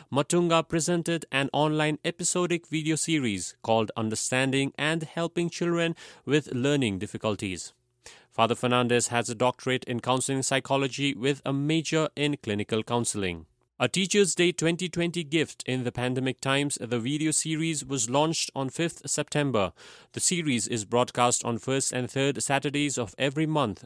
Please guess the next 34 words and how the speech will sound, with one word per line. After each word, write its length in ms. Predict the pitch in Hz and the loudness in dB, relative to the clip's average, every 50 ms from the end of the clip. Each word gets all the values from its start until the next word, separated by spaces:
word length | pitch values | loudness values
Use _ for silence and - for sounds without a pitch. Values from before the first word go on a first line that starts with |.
| - | -6
on 200 | - 110 107 104 | -4 -2 -2 0
Mumbai 340 | 110 117 123 123 120 120 123 | 0 0 0 0 0 0 0
Salation's 600 | - - 120 120 131 131 - - 135 135 135 - | -2 -2 -2 -2 -2 -2 -2 -2 -2 -2 -2 -4
YouTube 500 | - - 95 101 101 - - 104 101 98 | -6 -6 -4 -4 -4 -4 -4 -6 -6 -6
channel. 420 | - - 113 113 104 95 87 85 - _ _ _ - | -4 -2 -2 -2 -2 -2 -4 -6 -10 _ _ _ 2
Quote, 280 | - 160 170 170 170 - - - - - _ - | 4 4 4 4 2 -2 -8 -18 -20 -20 _ -2
"This 220 | 120 165 175 - | 0 2 2 2
is 100 | 196 175 | 2 0
a 60 | 175 | 0
Teachers' 460 | 170 - 185 185 170 - 190 175 156 156 | 0 -2 -2 -2 2 2 2 2 2 2
Day 120 | 175 160 | 0 0
gift 380 | 143 - 170 170 165 - - - | 2 0 0 0 0 -4 -10 -4
and 300 | - 147 156 165 165 - | 0 0 2 2 0 0
an 160 | 160 165 160 151 | 0 -2 -2 -2
appreciation 800 | 165 - - 180 180 - - 175 160 151 - - 131 117 104 | -4 -2 -2 -2 0 2 2 4 2 2 2 0 -2 -2 -2
to 100 | - 120 | -2 -4
teachers 480 | 110 - 123 127 - - 135 127 120 - - | -4 -4 -4 -4 -2 0 0 2 0 0 0
all 200 | - 110 117 120 - | 2 2 4 4 2
over, 420 | 123 127 120 104 107 101 90 87 - - - - - _ | 0 0 2 2 0 0 0 -2 -8 -16 -20 -20 -14 _
who 120 | - 117 117 | 0 2 4
mold, 460 | 123 131 139 147 151 156 151 139 - - | 6 8 8 8 8 6 4 2 -2 -2
nourish, 580 | 131 127 139 151 156 160 165 160 156 - - - - | 0 2 4 4 4 4 4 2 2 0 -2 -2 -2
nurture, 580 | - 127 143 156 165 160 - - 160 160 156 - - | -2 0 0 0 0 0 0 0 0 0 0 0 -2
inspire, 680 | 165 170 170 - - - - 160 160 165 165 165 160 | -4 -2 -2 -4 -4 -4 -2 0 0 2 2 2 2
motivate, 600 | 151 147 156 165 160 - 175 147 170 160 156 156 - - | 2 2 0 0 -2 -4 -6 -2 -2 -2 -2 -2 -4 -4
enlighten, 640 | - 160 165 160 160 160 165 151 - 165 165 165 - - - | -2 -2 0 2 2 2 2 0 -2 -2 -2 -2 -4 -2 0
and 300 | 143 156 170 170 160 - | 0 0 0 -2 -4 -4
mentor 400 | 156 156 165 170 170 156 170 170 | -4 -2 0 0 0 0 0 -2
students 560 | 160 - - 170 175 165 143 113 98 92 - - | -2 -2 -2 0 0 2 2 0 0 -2 -4 -4
on 160 | 120 120 117 | -4 -2 -2
a 60 | 117 | -2
daily 320 | 104 107 104 104 101 110 | -2 -2 -4 -4 -4 -6
basis," 580 | 107 104 123 120 - - 101 92 85 - - - _ _ | -4 -2 -2 -2 0 -2 -2 -4 -4 -6 -12 -14 _ _
unquote, 480 | - 131 131 123 - 113 95 92 - - | -4 -2 -2 0 0 0 -2 -2 -4 -10